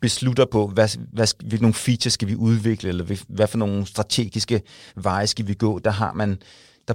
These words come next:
bruger man det der feedback loop til at styre, hvad ved vi, der virker, hvad ved vi, der ikke virker, så bevæger vi os, altså en form for risikostyring, så bevæger vi os udenom det, der ikke virker. Så hvis det der feedback loop bliver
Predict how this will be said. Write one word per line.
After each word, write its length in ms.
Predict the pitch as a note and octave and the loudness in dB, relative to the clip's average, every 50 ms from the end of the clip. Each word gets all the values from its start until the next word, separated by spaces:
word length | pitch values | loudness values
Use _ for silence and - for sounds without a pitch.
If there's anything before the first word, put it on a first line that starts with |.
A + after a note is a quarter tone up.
| - - | -6 0
bruger 180 | - A2+ B2 C3 | 4 6 6 8
man 160 | C3+ B2+ A#2+ | 8 6 4
det 140 | - A#2+ G2 | 4 2 2
der 100 | A2+ G#2 | 2 2
feedback 600 | - - B2+ B2 A2 - - A2 G2+ F#2+ - - | 0 -2 -6 -6 -4 0 2 2 2 2 0 0
loop 300 | G#2 A2 G#2+ G2+ - - | 0 2 2 0 0 -4
til 240 | - A2+ G2+ G#2 - - | -2 -2 -2 -2 -2 -2
at 280 | G#2 F#2+ E2+ - - _ _ | -4 -4 -4 -6 -12 _ _
styre, 540 | - - - - - A2+ G#2 G#2+ G#2+ A2 G#2+ G#2 - - _ _ _ _ _ - | -14 -14 -8 -4 -4 -2 2 4 4 4 2 0 -4 -12 _ _ _ _ _ -2
hvad 200 | A2+ G#2+ A#2+ A#2+ | 4 6 6 6
ved 180 | A2+ A#2+ A#2+ G#2+ | 6 4 4 4
vi, 80 | A2 | 4
der 140 | A2+ A2+ G#2 | 4 4 4
virker, 300 | F#2 G#2+ G#2+ G#2 G2+ A2 | 4 4 4 4 4 2
hvad 140 | F#2 G2 G2 | 2 2 0
ved 180 | F#2+ G2+ G#2+ F#2+ | 0 -2 -4 -2
vi, 80 | G#2 | -2
der 120 | G2 G2+ F2 - _ _ _ _ - | -2 -2 -2 -4 _ _ _ _ 0
ikke 240 | C3 A#2 G#2+ A#2+ A2+ | 0 2 2 0 0
virker, 280 | G#2 G2+ F#2+ F2+ G2+ F#2+ | 2 2 2 2 0 -2
så 120 | - F#2+ | -4 -4
bevæger 360 | F2 - A#2 F#2+ G#2+ G#2 G2 | -2 -2 -2 0 2 0 0
vi 200 | F2 G2 F#2+ F#2 | 0 0 0 0
os, 220 | F2+ E2+ - - - - _ - | 0 -2 -4 -8 -12 -18 _ -10
altså 160 | - F2 F#2 | -8 -6 -6
en 120 | F#2 F2 | -6 -6
form 180 | - - G2 G2+ | -6 -6 -6 -4
for 140 | A2+ G#2+ - | -4 -2 -2
risikostyring, 580 | A2 G2+ G#2+ B2 - G#2 - - G#2+ G2 F2+ | -2 -2 -2 -4 -6 -8 -8 -6 -6 -6 -6
så 60 | - - - | -6 -6 -4
bevæger 260 | A2 G#2 G#2 G#2+ G#2 | -2 0 2 2 2
vi 100 | G2 G#2 | 2 0
os 140 | G#2 - - | -2 -2 0
udenom 280 | C3+ A#2+ A2+ A#2 A2 G2 | 0 2 2 2 2 2
det, 120 | G#2+ G2 | 0 0
der 60 | G#2 - | -2 -2
ikke 180 | - A#2 G#2 G2+ | -4 -6 -4 -4
virker. 300 | G2 F#2+ F2 D#2+ - - - _ _ _ _ - - | -2 -2 -2 -2 -4 -10 -18 _ _ _ _ -18 -8
Så 100 | - - | -4 0
hvis 140 | A2+ A2+ A2+ | 0 0 2
det 120 | - D3 | 0 0
der 120 | D3 E3 D3+ | 0 0 -2
feedback 580 | - - - C#3 D3 - - C3 A2 G2+ - | -2 -4 -6 -6 -4 -2 0 0 0 0 0
loop 180 | G2+ G#2 G2+ F2 - | -2 -2 -2 -2 -4
bliver 220 | A2 G#2 F#2+ F2+ | -2 -2 0 0